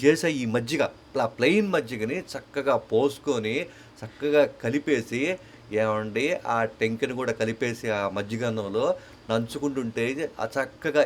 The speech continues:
ఏమండి, సిగ్గుపడాల్సిన అవసరం ఏం లేదండి. చక్కగా చీకుతుంటే ఎంత అద్భుతంగా ఉంటుందో తెలుసా అండి? అలాంటి మామిడికాయ రెండు పచ్చళ్ళని ఇప్పుడు మనం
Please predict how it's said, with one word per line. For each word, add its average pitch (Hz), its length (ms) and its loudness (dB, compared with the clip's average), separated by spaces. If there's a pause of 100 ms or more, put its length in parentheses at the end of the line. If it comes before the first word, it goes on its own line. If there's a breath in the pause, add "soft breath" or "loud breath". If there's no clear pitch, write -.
ఏమండి, 147 220 0
సిగ్గుపడాల్సిన 156 760 -2
అవసరం 147 300 -2
ఏం 139 60 -4
లేదండి. 131 360 -4 (260)
చక్కగా 127 340 -4
చీకుతుంటే 117 520 -6
ఎంత 107 300 -2
అద్భుతంగా 110 420 -6
ఉంటుందో 104 200 -4
తెలుసా 98 320 -8
అండి? 104 200 -4 (540 loud breath)
అలాంటి 107 380 0
మామిడికాయ 131 600 2
రెండు 117 260 -2
పచ్చళ్ళని 120 560 0 (420 loud breath)
ఇప్పుడు 139 280 -4
మనం 117 340 -2